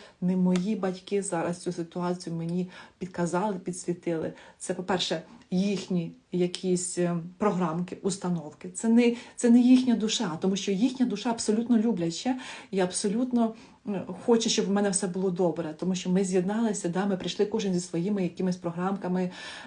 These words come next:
е, кожен зі своїми якимись завданнями. І їхня душа на рівні душі, коли ми домовлялися, вони кажуть: "Я тобі таку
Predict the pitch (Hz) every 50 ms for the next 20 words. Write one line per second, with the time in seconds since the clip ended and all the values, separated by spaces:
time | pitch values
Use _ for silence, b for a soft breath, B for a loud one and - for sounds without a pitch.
0 | B 180 180 175 170 175 175 175 - 196 196 214 185 170 170 165 - - 175 185
1 | 208 196 185 - 196 190 190 175 - 185 185 180 196 180 175 175 175 - 151 147
2 | - B B B B B 190 190 208 240 254 254 240 214 180 185 190 180 - 220
3 | 214 240 254 220 190 180 175 175 190 226 269 311 311 285 247 220 214 B B B
4 | B B 180 180 190 180 - - 247 269 254 240 190 202 214 208 196 175 175 175
5 | 180 175 185 226 262 247 - - 170 185 185 202 185 180 - - 175 202 190 190
6 | 185 180 196 180 - - - 190